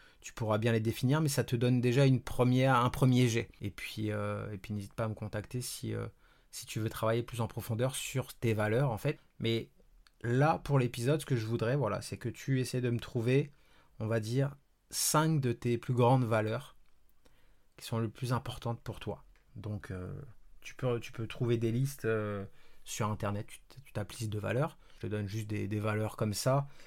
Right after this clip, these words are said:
Euh, respect, amour, liberté, justice, tolérance, honnêteté, loyauté, bref, il y en a énormément. Juste, euh, d'avoir, de trouver cinq valeurs vraiment qui vibrent avec qui tu es. Prends ce temps-là,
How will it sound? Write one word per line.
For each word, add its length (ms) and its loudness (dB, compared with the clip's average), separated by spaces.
Euh, 420 -2
respect, 460 4
amour, 500 4
liberté, 640 2
justice, 800 -4
tolérance, 720 -2
honnêteté, 540 -2
loyauté, 680 0
bref, 380 -2
il 40 2
y 20 4
en 60 6
a 220 4
énormément. 720 4
Juste, 280 -2
euh, 300 2
d'avoir, 280 6
de 100 4
trouver 320 4
cinq 260 4
valeurs 320 8
vraiment 280 4
qui 160 -2
vibrent 380 4
avec 260 2
qui 100 -12
tu 180 -6
es. 120 -10
Prends 200 0
ce 140 2
temps-là, 520 4